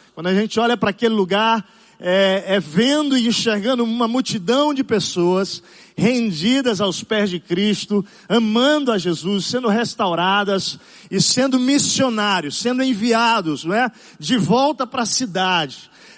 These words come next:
para fazer da sua casa a igreja, e da igreja a sua casa. Amém, gente? É isso? Vamos dizer juntos, nossa casa. Opa, nossa igreja.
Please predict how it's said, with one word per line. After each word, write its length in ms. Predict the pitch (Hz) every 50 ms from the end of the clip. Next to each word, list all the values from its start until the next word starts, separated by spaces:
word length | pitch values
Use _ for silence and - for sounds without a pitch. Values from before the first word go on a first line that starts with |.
| _ _
para 400 | - 196 214 226 233 226 226 208
fazer 560 | 170 - 240 220 208 175 180 240 262 262 254 214
da 120 | 233 214
sua 320 | - - - 254 254 226
casa 520 | - - - 247 254 269 277 285 240 240 277
a 60 | 277
igreja, 560 | 277 220 226 214 226 247 247 233 202 - 175
e 40 | 196
da 160 | 190 233 240
igreja 540 | 226 175 220 233 269 277 294 294 262 220 254
a 40 | 233
sua 240 | - - 254 254 247
casa. 440 | - 220 214 214 214 202 156 202
Amém, 260 | 214 269 311 330 294 240
gente? 500 | 233 220 185 175 151 123 - - - _ _ _ - - - -
É 120 | - 180 220
isso? 460 | 294 349 349 - - - - - - - - - - -
Vamos 240 | 170 247 277 240 175
dizer 160 | 269 247 233
juntos, 360 | 180 277 302 294 - - 196
nossa 360 | 185 240 277 262 - - 247
casa. 680 | - - 269 277 311 330 330 302 254 330 330 330 330 277 - - _ _ - _ _ _ _ _ - - - - - - - - - - - - - - - - - - - - - - - _ -
Opa, 420 | - 294 330 277 277 - 277 233
nossa 320 | 220 240 269 269 - - 254
igreja. 580 | 214 262 262 294 320 320 320 269 302 302 240